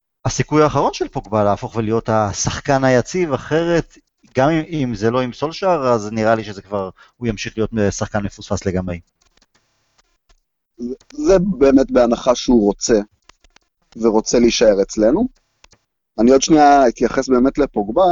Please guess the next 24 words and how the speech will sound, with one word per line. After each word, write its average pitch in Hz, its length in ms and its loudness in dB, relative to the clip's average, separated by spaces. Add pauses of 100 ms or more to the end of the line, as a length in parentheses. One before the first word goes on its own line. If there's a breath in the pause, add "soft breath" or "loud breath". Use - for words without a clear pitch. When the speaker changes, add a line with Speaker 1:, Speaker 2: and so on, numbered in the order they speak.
(280)
Speaker 2:
רק 123 240 -4 (240)
מילה 120 340 -2
קטנה 135 520 -2 (160)
על, 107 220 -2
אה, 101 440 -2 (960)
אה, 104 560 -4
על 104 100 -4
המסיבת 107 640 -4
חג 147 180 -6
המולד 131 300 2
הזאתי. 170 360 -2
Speaker 1:
Mhm. - 380 -16
Speaker 2:
אתה - 120 -2
ידעת 254 300 2 (100)
שמוריניו 156 640 -4
לא 135 160 2 (140)
הגיע 117 300 -2
לאף 117 380 -4
מסיבת 107 380 -6
חג 233 200 -10
מולד 202 340 -8 (720)
כמאמן 113 440 -4
יונייטד? 135 400 -6 (580)
Speaker 1:
לא. 180 200 -4